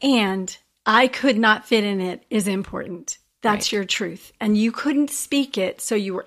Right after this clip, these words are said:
Speaker 1: acting it out. And those are some of the things that you hold against yourself. And, you know, it's like those,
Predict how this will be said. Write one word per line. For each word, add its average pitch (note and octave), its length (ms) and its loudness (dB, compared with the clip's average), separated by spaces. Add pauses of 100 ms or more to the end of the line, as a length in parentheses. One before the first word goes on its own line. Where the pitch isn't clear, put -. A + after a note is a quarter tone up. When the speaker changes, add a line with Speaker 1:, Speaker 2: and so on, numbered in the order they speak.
Speaker 1:
acting A#3+ 460 0
it C#4+ 100 0
out. C#4+ 380 -2 (540)
And A3 180 4
those A3 180 2
are B3 60 -2
some A#3 240 0
of A#3 60 0
the A#3 100 -4
things A#3 200 0
that B3 100 -4
you A#3 120 -2
hold A#3+ 220 -2
against A#3 380 -2
yourself. A#3 480 -2
And, G3+ 260 -10 (180)
you A#3+ 140 -2
know, G#3 160 2
it's G3 180 -6
like - 360 -6
those, C#4 500 0